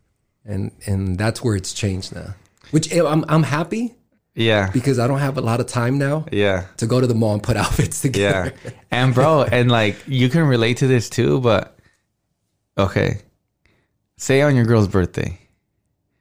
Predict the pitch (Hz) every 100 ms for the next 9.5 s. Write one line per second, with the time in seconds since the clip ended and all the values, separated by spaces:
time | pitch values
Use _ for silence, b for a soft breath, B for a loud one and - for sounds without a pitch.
0 | _ _ _ _ _ 107 139 147 147 135
1 | 120 110 107 98 98 95 - 101 101 92
2 | 95 - 85 82 - _ _ _ _ _
3 | _ _ _ _ - 95 95 104 104 107
4 | 120 110 92 110 110 90 90 80 69 71
5 | - _ _ _ _ _ _ _ _ _
6 | _ _ _ 107 104 95 107 101 98 92
7 | - - b b b _ _ _ _ _
8 | _ _ 120 110 85 - - 175 180 107
9 | - 113 104 90